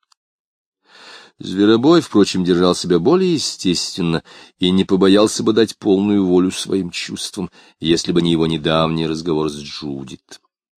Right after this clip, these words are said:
Он был слишком скромен, чтобы догадаться об истинных чувствах красивой девушки, но в то же время слишком наблюдателен, чтобы не заметить, какая борьба совершалась в ее груди.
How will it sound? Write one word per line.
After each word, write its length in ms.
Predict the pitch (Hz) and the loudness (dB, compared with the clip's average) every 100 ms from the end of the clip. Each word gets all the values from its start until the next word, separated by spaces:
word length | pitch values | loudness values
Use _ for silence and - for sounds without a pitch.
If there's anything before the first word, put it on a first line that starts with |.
| _ _ | _ _
Он 260 | 87 87 87 | -2 -2 2
был 200 | 87 98 | 2 2
слишком 680 | - - 196 175 - 170 160 | 0 -4 -4 -4 -6 -6 -6
скромен, 720 | - - - 123 101 78 - _ - _ _ _ _ _ _ - - - | -8 -8 0 0 2 -2 -8 _ -20 _ _ _ _ _ _ -20 -20 -18
чтобы 300 | - - 135 | -14 -6 -4
догадаться 520 | 147 165 190 - 185 | 0 2 2 0 0
об 140 | 175 | 0
истинных 480 | 226 - - 202 190 | -2 -4 -4 0 0
чувствах 680 | - - 214 - - 101 - | -2 -6 -6 -6 -4 -4 -4
красивой 540 | - 85 - - 85 | -4 -4 -4 -8 -8
девушки, 560 | 80 85 78 - - - _ _ _ _ _ _ _ _ _ _ _ _ | -6 -6 -6 -10 -14 -20 _ _ _ _ _ _ _ _ _ _ _ _
но 100 | 87 | -12
в 100 | - | -2
то 140 | 165 | 4
же 80 | 147 | 6
время 220 | 147 160 | 6 6
слишком 460 | 139 - 143 - 139 | 2 2 0 0 0
наблюдателен, 720 | 139 131 110 101 104 107 120 | 2 2 2 2 0 -2 -6
чтобы 240 | - 104 | -6 -2
не 80 | 101 | 0
заметить, 420 | 95 95 98 113 | 2 2 2 -2
какая 300 | - - 92 | -10 -2 0
борьба 400 | 90 87 76 87 | 2 0 2 0
совершалась 720 | 95 - 58 - 113 98 - | 0 -6 -10 -8 -4 -4 -6
в 60 | - | -10
ее 140 | 92 | -12
груди. 260 | - 85 - | -10 -14 -16